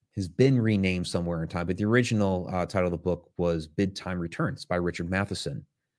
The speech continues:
The story is a little bit different than the movie itself, although Matheson wrote the screenplay for it. So they're both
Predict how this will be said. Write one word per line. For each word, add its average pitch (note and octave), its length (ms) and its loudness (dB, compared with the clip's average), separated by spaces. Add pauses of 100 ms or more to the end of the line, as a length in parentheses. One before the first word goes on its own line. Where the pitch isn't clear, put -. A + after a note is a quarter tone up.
(680)
The B2 60 2
story G3 600 4
is A#2 840 2 (200)
a A#2 40 6
little B2 240 8
bit G2 220 2
different D#2+ 480 -6
than E2 480 -2 (880)
the G#2+ 80 4
movie F#2+ 360 2
itself, E2+ 240 -2
although A2 520 4 (180)
Matheson G2+ 540 -2
wrote F#2+ 220 0
the - 80 -10
screenplay E2 540 -4
for - 180 -10
it. C#2+ 80 -12
So F2 240 2
they're G2 140 0
both C#3+ 440 2